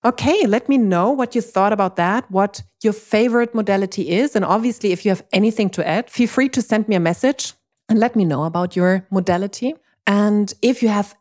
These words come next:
any further questions, and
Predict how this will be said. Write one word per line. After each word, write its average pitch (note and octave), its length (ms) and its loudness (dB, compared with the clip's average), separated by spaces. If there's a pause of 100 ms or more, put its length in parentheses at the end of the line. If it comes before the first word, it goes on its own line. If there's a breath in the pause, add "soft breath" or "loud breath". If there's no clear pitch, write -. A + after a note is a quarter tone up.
any B3 260 4
further G#3 340 0
questions, G3+ 920 -2 (140)
and A#3 360 0